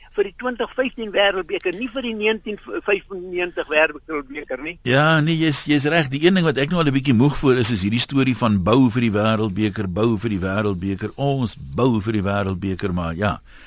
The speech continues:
Speaker 2: Ek moet dan vir Heineke Meyer ter ere nagee. Ek het nog nie veel gehoor dat hy dit spesifiek sê nie. Eh, kom ons kyk gou, ons skryf een of twee mense oor.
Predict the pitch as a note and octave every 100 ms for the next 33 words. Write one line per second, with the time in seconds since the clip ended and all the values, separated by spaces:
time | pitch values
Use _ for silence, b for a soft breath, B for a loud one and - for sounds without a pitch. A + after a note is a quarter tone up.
0 | B B - A#2+ D3+ C#3 C3 G#2+ F#2+ A2
1 | G#2+ F#2 G#2 G#2 G2+ - G#2+ G#2+ D#2+ F#2
2 | - F#2 E2+ F2 - C#3+ F2 - A2 F#2+
3 | D#2 F2 F#2 D#2+ E2+ F#2+ - - E2 E2
4 | F2 - C#3+ A#2 C2+ - B B B B
5 | B B B B A2 A2 G#2+ D#3+ F3+ E3+
6 | E3+ C#3+ F3 F#3 F3 D#3+ C#3 E3+ D#3+ C#3
7 | C#3+ - G3 G#2 G#2